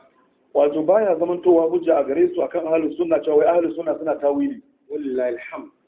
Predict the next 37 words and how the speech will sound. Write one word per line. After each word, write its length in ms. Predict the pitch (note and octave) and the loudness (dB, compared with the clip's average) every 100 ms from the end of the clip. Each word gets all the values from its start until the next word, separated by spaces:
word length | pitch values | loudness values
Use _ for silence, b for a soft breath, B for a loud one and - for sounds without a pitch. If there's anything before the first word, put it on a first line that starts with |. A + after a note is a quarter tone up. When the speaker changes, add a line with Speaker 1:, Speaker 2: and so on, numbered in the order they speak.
| - | 0
Speaker 1:
Eh, 200 | C3+ C3 | 4 4
in 60 | E3+ | 4
kaga 140 | F3+ | 2
ahlus 300 | F#3 F#3+ E3 | 2 2 0
sunna 220 | F3 E3+ D3 | 0 0 -2
sun 40 | E3+ | -4
yi 60 | F3+ | 0
tawili 400 | F3+ F#3+ G3+ E3+ | 2 2 -2 -2
to 80 | C#3 | 0
akwai 180 | D#3+ F#3 | 0 -2
karina 320 | E3 E3+ E3+ | -2 0 0
ne 120 | D#3 E3 | 0 -2
mai 120 | D3 | 0
karfi. 320 | E3 F3+ F#3 _ _ _ _ _ D3 | -2 -2 -10 _ _ _ _ _ 0
Sai 160 | F#3+ | 0
su 60 | E3 - | 0 0
tashi 260 | F#3 F3 | 0 0
daga 400 | D#3+ D3 C3 B2+ - | -2 2 2 2 0
zahirin 420 | F#3 F#3 E3 E3+ | 0 2 0 2
lafazin 380 | F#3 D#3+ D#3 F3 | 2 2 -2 -6
su 60 | - | -4
koma 400 | F3 E3+ E3 - _ _ _ _ _ | 0 2 0 -4 _ _ _ _ _
ainihin 240 | D3 D#3+ D#3 | -6 -2 0
wani 160 | D#3+ | 2
fassara 400 | E3 E3 E3+ D3+ | 0 0 2 2
din 80 | D3+ | 0
saboda 280 | D#3+ D#3 C#3 | -4 -2 -2
karina 360 | C3 C#3 E3+ D#3 | -2 -2 0 0
mai 100 | C3+ | 0
karfi 240 | C#3+ D#3+ E3+ | -2 -2 0
da 80 | |
ya 60 | D3+ | 0
hukunta 340 | D#3 D3+ C3+ | 0 -4 -4
haka. 320 | B2+ B2+ A2 - _ | -4 -4 -8 -14 _
Speaker 2:
Hmm. 300 | - A2+ G#2+ - _ _ _ _ _ _ _ _ _ - | -14 -10 -10 -10 _ _ _ _ _ _ _ _ _ -10
ولله 360 | C#3 B2+ A#2+ A#2 | -6 -4 -4 -6
الحمد. 320 | - A#2 | -10 -16